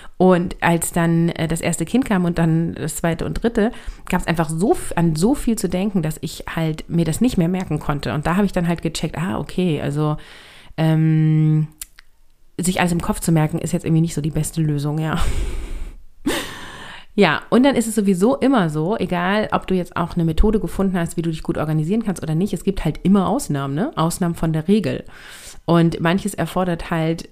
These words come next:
ähm, ja, ungewöhnliche Praktiken oder mal abzuweichen, um dann auch effektiv arbeiten zu können. Das heißt, du brauchst eine Flexibilität.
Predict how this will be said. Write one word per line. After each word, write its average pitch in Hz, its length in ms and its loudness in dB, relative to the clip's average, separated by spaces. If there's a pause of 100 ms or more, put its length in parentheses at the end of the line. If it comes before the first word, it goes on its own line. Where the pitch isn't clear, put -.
(140)
ähm, 156 500 2 (140)
ja, 160 260 -2
ungewöhnliche 180 640 4
Praktiken 151 600 2
oder 139 180 -2
mal 139 220 0
abzuweichen, 143 720 -2
um 175 180 0
dann 160 180 -2
auch - 160 -4
effektiv - 640 -4
arbeiten 143 440 0
zu 135 160 -6
können. 147 380 -2 (400)
Das 160 140 -2
heißt, 170 180 0
du 165 40 0
brauchst 151 280 0
eine 156 80 -2
Flexibilität. 143 920 -6